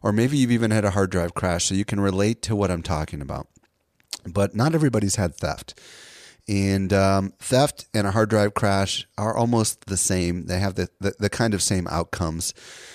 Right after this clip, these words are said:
But peace of mind is a big deal. The other thing is business continuity. Um, I know that some folks listening right now, if their computer was stolen, um, it would spell the end of their business.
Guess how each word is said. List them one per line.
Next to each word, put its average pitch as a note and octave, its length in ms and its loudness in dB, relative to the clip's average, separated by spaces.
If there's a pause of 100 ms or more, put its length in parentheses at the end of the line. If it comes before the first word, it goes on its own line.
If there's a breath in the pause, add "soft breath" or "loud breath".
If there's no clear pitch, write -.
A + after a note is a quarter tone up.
(220 loud breath)
But F#2+ 280 0 (300)
peace C#3+ 240 2
of A#2+ 80 -2
mind G2+ 240 2
is F2+ 120 -2
a F2 40 -4
big D2+ 240 -4
deal. E2+ 200 -2
The G#2 120 -2
other D#3+ 160 4
thing D#3 180 2
is A2+ 100 0
business G#2 360 0
continuity. D#2 720 -4 (560 loud breath)
Um, F#2+ 460 0 (320)
I G#2+ 180 0
know G#2+ 200 2
that F2 240 0 (120)
some G2 320 -2
folks - 380 0
listening F2+ 380 -2
right E2+ 220 -2
now, E2+ 360 -4
if E2+ 200 -6
their F#2 220 0
computer F#2 380 -4
was E2+ 140 -2
stolen, D#2+ 580 -4 (640 loud breath)
um, E2+ 480 -2 (340)
it F#2+ 100 2
would F2+ 160 0
spell F2+ 280 -2
the E2 160 -4
end D#2 100 -6
of D#2 60 -8
their D2+ 100 -6
business. - 540 -6